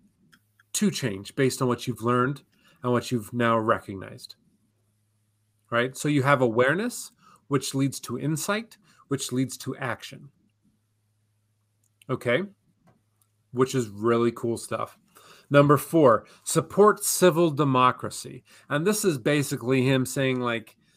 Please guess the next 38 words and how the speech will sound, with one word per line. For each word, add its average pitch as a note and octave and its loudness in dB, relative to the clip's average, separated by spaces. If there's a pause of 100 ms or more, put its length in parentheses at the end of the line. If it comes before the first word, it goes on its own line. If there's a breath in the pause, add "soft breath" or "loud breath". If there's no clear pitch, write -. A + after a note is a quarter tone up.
(180)
um, B2+ -2
be, F3 -4 (300)
uh, A#2+ -2
not D3+ 2
only E3+ 2
are C3+ 2
you B2+ 0
going C3+ 0
to A2+ -10
do C3+ 0
what C3 0
you C3 -2
can A#2 -8
do, A#2 0 (260)
but C3 -2
be F3+ 2
a F3 2
part D#3+ -6
of C#3+ -8
the B2 -4
greater A#2 0
whole. - -2 (420)
You A2+ -6
know, G#2+ -4
he B2 -2
talks D#3 -2
about, B2+ 0
like, A2 -4 (1600)
uh, - -14
this D#3 2
guy's E3+ 2
kinda D#3 2
anti-government B2+ 0
is A#2 -6
what A#2+ 4
I A#2 4
got A2 -2
the G#2+ 0